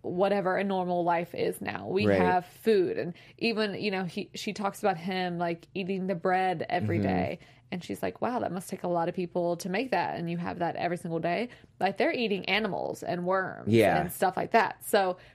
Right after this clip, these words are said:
Speaker 1: she, it, I, I think they're obviously both being very strategic.
Speaker 2: Mm-hmm.
Speaker 1: Um, but I think what he's doing as of right now
Speaker 2: It's getting more
Speaker 1: is
Speaker 2: into her
Speaker 1: working
Speaker 2: head. Yeah.
Speaker 1: more.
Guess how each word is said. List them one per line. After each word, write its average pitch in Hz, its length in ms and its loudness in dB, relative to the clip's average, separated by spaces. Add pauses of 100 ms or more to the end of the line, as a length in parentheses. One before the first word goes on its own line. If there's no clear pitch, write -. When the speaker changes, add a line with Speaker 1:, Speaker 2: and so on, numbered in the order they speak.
Speaker 1:
she, 208 560 -2 (140)
it, 214 340 4
I, - 140 2 (360)
I 202 120 4
think 208 640 -4
they're 220 240 4
obviously 233 400 2
both 196 400 0
being 208 240 -2
very 190 240 0
strategic. 214 640 -2
Speaker 2:
Mm-hmm. 104 440 0
Speaker 1:
Um, 185 400 2 (420)
but 196 120 6
I 190 120 2
think 190 240 -4
what 180 140 0
he's 196 340 -6
doing 190 300 -2
as 185 160 -2
of 175 120 -2
right 175 140 -4
now 175 420 -4
Speaker 2:
It's 107 100 2
getting 110 260 6
more 101 260 4
Speaker 1:
is 208 160 2
Speaker 2:
into - 120 4
her 95 100 6
Speaker 1:
working 85 240 2
Speaker 2:
head. 73 160 -2
Yeah. 78 420 2 (120)
Speaker 1:
more. - 600 -6